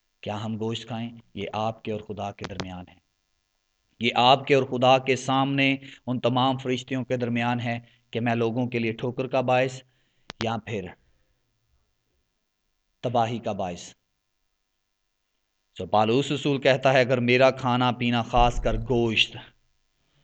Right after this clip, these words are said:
جو بتوں کی قربانی کا گوشت ہے۔ وہ کہتا ہے، "اگر میں کھا لوں تو مجھے کوئی فرق نہیں۔ اگر میں کسی بت پرست گھرانے میں چلے جاؤں اور وہاں پر کھاؤں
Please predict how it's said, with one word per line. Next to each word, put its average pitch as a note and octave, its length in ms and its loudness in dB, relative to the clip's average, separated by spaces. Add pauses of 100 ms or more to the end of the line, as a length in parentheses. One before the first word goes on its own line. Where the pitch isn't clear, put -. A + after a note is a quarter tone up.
(320)
جو B2 500 0 (400)
بتوں C3 360 -2
کی C3 220 -2
قربانی A#2+ 560 0
کا A#2 140 2
گوشت A2+ 400 -4
ہے۔ G#2 100 -4
وہ A2 120 -4
کہتا B2 280 -2
ہے، C#3+ 60 0
"اگر B2+ 140 -2
میں B2+ 240 -4
کھا A#2 180 -2
لوں A#2+ 140 -4
تو A#2+ 80 -6
مجھے A2 240 -6
کوئی G#2+ 180 -6
فرق G#2 300 -12
نہیں۔ F2 160 -18 (2500)
اگر G#2 180 -6
میں A#2 240 2
کسی C3 300 -4
بت B2+ 280 -4
پرست B2 320 -2 (760)
گھرانے B2 360 0
میں B2+ 120 0
چلے B2 280 0
جاؤں A#2 160 -2
اور A2+ 140 -2
وہاں A#2 260 -4
پر A#2 180 -4
کھاؤں A#2 400 -4